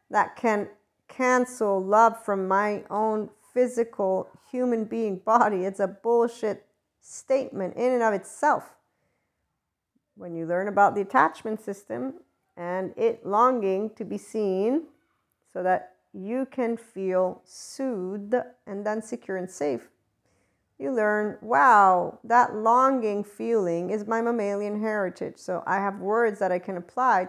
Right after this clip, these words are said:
to situations that I've experienced, which were in fact not human suffering because they were being evaluated in the very way I presented. My heart, it's a muscle. I can feel it. Of course it has feelings, emotions. I'm a human. Yes,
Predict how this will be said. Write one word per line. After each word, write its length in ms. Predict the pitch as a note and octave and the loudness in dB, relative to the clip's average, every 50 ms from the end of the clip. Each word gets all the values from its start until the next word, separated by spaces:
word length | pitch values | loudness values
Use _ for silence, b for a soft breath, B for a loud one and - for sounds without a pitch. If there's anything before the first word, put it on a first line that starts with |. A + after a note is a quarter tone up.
| - - | -6 -10
to 100 | F#3+ F#3 | -12 -12
situations 640 | - - F#3+ - - F3+ F3 F3 F3 - F#3 F3+ | -12 -14 -14 -12 -8 -8 -8 -8 -8 -10 -10 -8
that 100 | F#3 F3 F3 | -6 -4 -4
I've 80 | E3 | -4
experienced, 680 | F3 F3 - - _ - - C#4 A#3 G#3+ A3 A3 - - | -4 -8 -12 -14 _ -6 -4 -2 -2 -2 -4 -8 -12 -16
which 220 | G#3 G3+ - - | -18 -18 -16 -12
were 160 | - G#3+ G#3+ G#3 | -6 -6 -4 -4
in 80 | G#3+ | -4
fact 320 | G#3 - G#3+ G#3+ G#3+ G#3+ - | -2 0 0 0 0 -2 -6
not 420 | F3+ G3 G#3+ B3 B3 - - - _ _ _ _ _ _ _ _ _ _ | -4 0 2 2 2 0 -4 -10 _ _ _ _ _ _ _ _ _ _
human 360 | _ - A#3 A3+ A3 G#3 G3 F#3+ | _ -6 -6 -4 -4 -4 -6 -8
suffering 680 | - - C4 C#4 C#4 C#4 - F#3+ F3+ F3 F3+ F#3+ F#3+ - _ _ _ - | -2 0 0 0 0 -2 -4 -6 -4 -4 -6 -8 -10 -14 _ _ _ -16
because 400 | G#3 G3 - G#3 F#3+ F3+ F3+ F#3+ | -16 -8 -4 -2 -2 -2 -2 -4
they 120 | F3+ F3+ | -4 -4
were 100 | F3+ F3+ | -4 -4
being 240 | F3+ - G3 F#3+ F#3+ | -4 -4 -4 -4 -4
evaluated 920 | F3+ F3 F3 G3 G#3+ A3+ A#3 A3+ G#3+ F#3+ F#3 F3 E3+ F3 F#3 G3 G3 - - _ _ _ _ _ _ _ - | -4 0 4 4 6 6 4 2 0 0 -2 -2 0 0 -2 -2 -4 -6 -12 _ _ _ _ _ _ _ -12
in 140 | G3 F#3+ | -8 -8
the 60 | G3 F#3 | -6 -4
very 240 | F3+ G3 G3+ G#3+ | -2 -2 0 0
way 220 | G#3 F3+ E3+ E3+ F3 | 0 2 2 2 2
I 60 | E3+ | 0
presented. 600 | E3+ - G3+ G3 A#3+ C4 D4 C4+ - E3 D3+ G#3 | -2 -6 -6 -4 -2 -2 -2 -2 -4 -6 -8 -6
My 140 | D#3+ D#3+ F3+ | -8 -4 0
heart, 260 | G#3+ A#3 A3 - - - | 0 0 0 0 -4 -8
it's 160 | F#3 - - | -12 -12 -10
a 40 | G3 | -6
muscle. 460 | G3 G#3+ A3+ A3 - F3 E3 F#3 - _ _ _ _ _ _ _ _ - | -4 -4 -4 -4 -6 -10 -12 -12 -14 _ _ _ _ _ _ _ _ -14
I 100 | E3 F3 | -14 -10
can 180 | - G3 G3 | -8 -8 -8
feel 280 | G3 - - C#4+ C#4 A3+ | -8 -6 -4 -2 -2 -2
it. 180 | E3+ - - - - | -2 -4 -8 -12 -16
Of 160 | G3 G3 - | -16 -16 -10
course 320 | - - C4 C4 C4 C4+ - | -4 -2 -2 -2 -2 -4 -8
it 80 | F#3 | -6
has 260 | G3+ G#3 G3 F#3+ - - | -4 -4 -4 -4 -6 -10
feelings, 520 | _ G3 F#3+ F3+ E3+ D#3 D3+ E3 - _ _ | _ -10 -6 -6 -6 -6 -8 -10 -14 _ _
emotions. 540 | - G#3+ A3 A#3 A#3 A#3 A#3 - F3+ F3 - | -8 -2 0 0 0 0 -2 -6 -8 -6 -6
I'm 140 | E3+ E3+ F#3 | -6 -6 -6
a 40 | G3+ | -8
human. 440 | - C4+ D4 D#4 B3 D#3+ C#3 F3+ - _ _ _ _ _ _ _ _ _ _ _ _ _ _ - | -8 -8 -6 -6 -4 -6 -6 -8 -12 _ _ _ _ _ _ _ _ _ _ _ _ _ _ -8
Yes, 540 | G3 G#3+ A#3 A#3 G#3+ G#3+ - - - - | -2 2 2 2 2 2 -2 -8 -20 -20